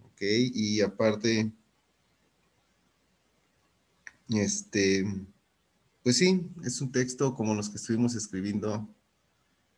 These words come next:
eh, en las clases pasadas, eh, los que has leído. Sí, entonces es todo lo que tienes que completar. Tienes una hoja última, esa no la llenes, por favor.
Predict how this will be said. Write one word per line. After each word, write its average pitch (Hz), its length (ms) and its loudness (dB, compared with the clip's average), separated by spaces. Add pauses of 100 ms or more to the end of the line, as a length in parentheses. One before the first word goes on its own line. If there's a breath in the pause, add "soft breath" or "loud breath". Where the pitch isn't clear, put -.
(160)
eh, 202 260 2
en 208 100 -2
las 196 160 -4
clases 196 320 -2
pasadas, 98 800 -2
eh, - 680 -12 (100)
los 95 200 -6
que 101 120 0
has 101 140 0
leído. 117 480 0 (760)
Sí, 120 180 0
entonces 113 460 -2
es 123 180 -2
todo 123 220 2
lo 117 120 -4
que - 60 -14
tienes 101 480 -6 (140)
que 101 100 -10
completar. 110 480 0 (480 soft breath)
Tienes 170 340 2
una 160 200 -2
hoja 156 240 -4
última, 156 480 0
esa 170 420 0 (100)
no 147 460 -2
la 135 160 0
llenes, 160 340 -2
por 131 180 -4
favor. 143 380 -2